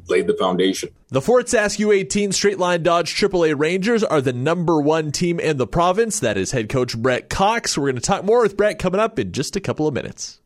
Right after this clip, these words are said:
Speaker 2: Brett Cox is the head coach of the U eighteen triple A Straight Line Dodge Fort Saskatchewan Rangers, the number one team in the province. Brett, it's been an awfully strong start.
Speaker 1: The win-loss ro-, record will always be a product of everything else you're doing.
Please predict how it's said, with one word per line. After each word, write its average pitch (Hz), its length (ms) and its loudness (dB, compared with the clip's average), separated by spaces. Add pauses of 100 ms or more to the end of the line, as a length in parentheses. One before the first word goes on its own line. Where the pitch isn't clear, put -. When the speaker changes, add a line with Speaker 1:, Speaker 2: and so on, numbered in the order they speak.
Speaker 2:
Brett 185 260 0
Cox 185 320 -2
is 196 60 0
the 175 100 2
head 175 200 0
coach 190 340 2
of 151 100 2
the 135 100 2
U 208 220 0
eighteen 185 460 0
triple 214 400 0
A 151 140 2
Straight 220 340 -2
Line 139 240 0
Dodge 139 280 2
Fort 143 240 -2
Saskatchewan 120 680 0
Rangers, 196 540 2 (260)
the - 80 -4
number 165 320 0
one 151 300 2
team 151 360 -2
in 131 160 -2
the 104 80 -2
province. 160 500 0
Brett, 196 400 0 (100)
it's 110 80 -16
been 143 100 2
an 165 100 0
awfully 185 240 2
strong 175 320 0
start. 170 420 0 (260)
Speaker 1:
The 107 60 2
win-loss 120 480 4
ro-, 113 300 2
record 107 320 2
will 95 120 4
always 101 220 4
be 95 120 2
a 87 60 4
product 90 420 0
of 85 100 4
everything 85 320 2
else 85 260 -2
you're 82 100 -4
doing. 76 340 -2